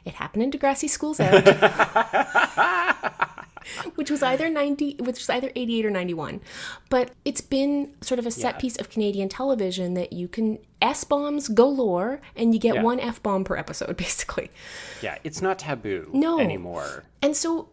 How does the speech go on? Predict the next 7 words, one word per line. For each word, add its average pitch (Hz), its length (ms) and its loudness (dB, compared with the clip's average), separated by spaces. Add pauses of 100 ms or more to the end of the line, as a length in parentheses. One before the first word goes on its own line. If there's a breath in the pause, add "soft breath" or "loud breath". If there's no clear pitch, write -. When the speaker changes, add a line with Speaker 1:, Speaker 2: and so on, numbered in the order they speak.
(140)
Speaker 1:
the 285 80 -2
way 277 560 -2
that, 285 220 -4
like, 226 440 -6 (200)
she 254 340 0
is 226 100 2
so 254 880 -2